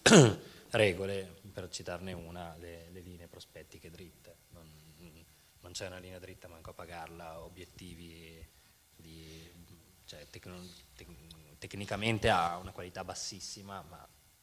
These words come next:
non credo che nessuno si, si lamenti della cosa, mentre se una fotografia fosse di qualità bassa darebbe sui nervi a più, a più, a più persone, insomma. Quindi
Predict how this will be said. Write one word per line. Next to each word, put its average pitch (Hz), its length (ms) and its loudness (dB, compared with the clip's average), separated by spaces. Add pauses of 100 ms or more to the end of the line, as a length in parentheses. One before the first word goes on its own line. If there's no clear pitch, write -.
(340)
non 87 200 -16
credo 92 320 -8
che 85 520 -14
nessuno 95 380 -12
si, 80 320 -10
si - 140 -12
lamenti 82 320 -16
della 82 180 -16
cosa, 82 320 -12
mentre 85 400 -14 (400)
se - 140 -16
una 85 100 -12
fotografia 87 540 -14
fosse - 260 -12
di 85 80 -16
qualità 87 320 -12
bassa 87 720 -14 (720)
darebbe 87 380 -10
sui - 160 -10
nervi 87 240 -12
a 87 60 -14
più, 87 160 -18 (160)
a 98 120 -20
più, 90 180 -14 (400)
a 101 80 -20
più 85 140 -16
persone, 80 400 -12
insomma. 80 400 -16
Quindi 76 360 -12